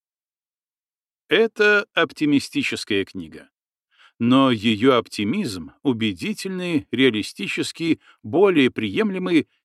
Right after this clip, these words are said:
чем наивный утопический оптимизм христианства, ислама или марксизма.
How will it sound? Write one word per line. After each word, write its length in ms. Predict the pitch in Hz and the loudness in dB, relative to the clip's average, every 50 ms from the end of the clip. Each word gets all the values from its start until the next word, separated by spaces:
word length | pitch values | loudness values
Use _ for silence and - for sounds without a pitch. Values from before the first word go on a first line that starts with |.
| _ _ | _ _
чем 420 | - - - 190 208 214 202 170 | -8 -4 2 2 2 2 4 2
наивный 640 | 143 120 110 117 175 208 208 170 165 175 180 196 - | 2 2 2 0 -2 -4 -4 -6 -4 -4 -6 -4 -6
утопический 720 | 156 131 - 139 - - - 151 - - 143 - - 151 | -6 -2 -2 -2 -2 -2 -6 -8 -6 -6 -6 -2 -2 -2
оптимизм 720 | 147 - 139 - - - 113 107 123 160 147 123 131 135 - | -2 -2 -4 -8 -6 -6 -4 -4 -2 -2 -2 0 0 -2 -2
христианства, 960 | - 117 113 - - - - 110 143 185 190 - - - 120 139 151 143 - _ _ _ _ _ | -2 -6 -6 -6 -6 -2 0 0 0 0 -2 -6 -10 -6 -2 0 0 0 -2 _ _ _ _ _
ислама 680 | - 131 - - 101 90 123 143 170 160 147 139 123 107 - _ _ _ | -6 -6 -6 -6 -4 -2 0 0 0 0 0 0 0 -2 -6 _ _ _
или 260 | - 180 175 170 160 147 | -4 -2 0 0 0 0
марксизма. 760 | 120 113 110 101 - - - - 95 - - - 110 - | 0 0 -2 -2 -6 -10 -12 -12 -14 -16 -20 -20 -20 -20